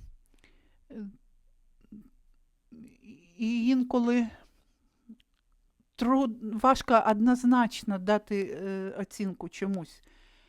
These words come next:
І, м, іноді, е, щось погане може в кінцевому визначенні, е, подіяти на добро.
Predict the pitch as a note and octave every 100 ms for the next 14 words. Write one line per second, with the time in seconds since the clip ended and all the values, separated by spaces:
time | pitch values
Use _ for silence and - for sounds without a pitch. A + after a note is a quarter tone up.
0 | _ _ _ _ _ _ A3+ G#3+ A3 G#3+
1 | - - A3 G3+ F#3+ - - B3 C4 B3+
2 | A3 G#3+ A#3 A3 - _ _ _ _ _
3 | _ _ _ - F#3+ G3 F#3 - A#3+ -
4 | B3 B3 C#4+ C4+ A3+ A3 A#3+ - A3+ A3
5 | G#3+ _ _ _ _ _ _ _ _ _
6 | _ _ _ _ - - A#3 G#3+ B3+ A#3
7 | A#3 A3 G#3+ G3+ - - - - - -
8 | - - - - F#3+ B3 B3 A#3 A3 -
9 | G3 G3+ G3 F#3+ F#3 - _ A3 G3+ F#3+
10 | F#3+ F#3 _ - A3 G3 A#3 A3 A3 G#3
11 | G3+ G3+ F#3 E3+ D#3+